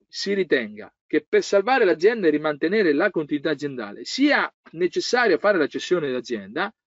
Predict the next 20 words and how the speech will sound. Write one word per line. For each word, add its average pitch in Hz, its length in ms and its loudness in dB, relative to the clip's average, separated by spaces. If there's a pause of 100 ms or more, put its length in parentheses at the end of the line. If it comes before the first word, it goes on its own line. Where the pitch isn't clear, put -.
(640)
venga, 160 720 2
eh, 127 720 -2
eliminata 262 640 2
la 180 60 4
responsabilità 208 600 -2
del 147 120 2
cessionario 233 440 0
del 180 100 4
duemilacinquecentosessanta. 139 1400 -4
Cioè 170 200 0
praticamente, 156 720 -4 (460)
siccome 285 960 0
la 190 360 4 (580)
cessione 120 720 0
viene 180 260 -2
fatta 240 320 -2
all'interno 185 420 -2
di 170 60 -2
un 165 100 -8
piano 117 440 -4